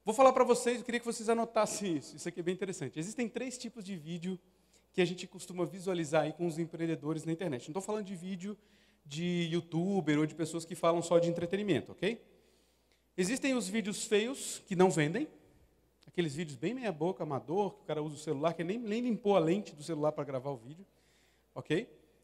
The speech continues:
Esses geralmente são bem amadores, pessoas que ainda não têm a experiência, não sabem de nada, não procuraram aprender a fazer, mas meteram a cara e fizeram. Pra isso, eu gosto de dar os parabéns pra elas, porque elas simplesmente enfrentaram o medo, foram lá e fizeram.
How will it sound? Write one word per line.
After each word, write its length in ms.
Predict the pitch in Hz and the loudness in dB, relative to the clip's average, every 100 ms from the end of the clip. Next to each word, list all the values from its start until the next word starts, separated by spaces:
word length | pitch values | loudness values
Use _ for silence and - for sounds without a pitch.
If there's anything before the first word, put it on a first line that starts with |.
| - | -6
Esses 240 | 151 - | -6 -4
geralmente 360 | 160 175 170 180 | 0 2 2 2
são 120 | 180 | 0
bem 120 | 170 | 0
amadores, 400 | 180 160 139 196 | 2 2 0 -2
pessoas 280 | - 180 208 | -4 -8 -6
que 120 | - | -4
ainda 180 | 214 214 | -2 0
não 140 | 214 233 | 0 0
têm 180 | 220 | 0
a 40 | 196 | 0
experiência, 540 | 180 180 160 190 190 | 0 0 0 -2 -4
não 140 | 170 156 | -6 -2
sabem 280 | 170 165 | 0 0
de 100 | 156 | -2
nada, 260 | 160 185 208 | -2 -2 0
não 180 | 220 247 | 0 0
procuraram 500 | 226 220 208 180 170 | -4 -8 -2 0 0
aprender 300 | 165 165 156 | -2 -4 -4
a 40 | |
fazer, 680 | 151 185 165 226 - - _ - | -2 -2 0 -2 -2 -20 _ -4
mas 320 | 285 - - | -4 -4 -8
meteram 280 | 226 233 226 | 0 4 4
a 20 | |
cara 180 | 214 208 | 4 0
e 40 | |
fizeram. 420 | - 185 165 113 - - _ - | 0 0 2 2 -4 -18 _ 2
Pra 180 | 180 | 4
isso, 260 | 180 220 240 | 2 -2 -8
eu 100 | 190 | -2
gosto 200 | 160 175 | 2 2
de 60 | 180 | 2
dar 120 | 170 | 2
os 80 | 170 | 4
parabéns 380 | 190 175 170 175 | 2 2 0 -2
pra 160 | - | -2
elas, 140 | 175 180 | -2 -4
porque 120 | 208 | -10
elas 140 | 196 | -10
simplesmente 500 | 214 190 175 175 - _ _ | -10 -6 -4 -4 -6 _ _
enfrentaram 460 | 196 180 196 185 196 | -6 0 2 2 2
o 40 | |
medo, 200 | 180 180 | 2 2
foram 200 | 202 196 | 0 2
lá 100 | 170 | 4
e 20 | 160 | 4
fizeram. 420 | 202 170 110 | 2 0 0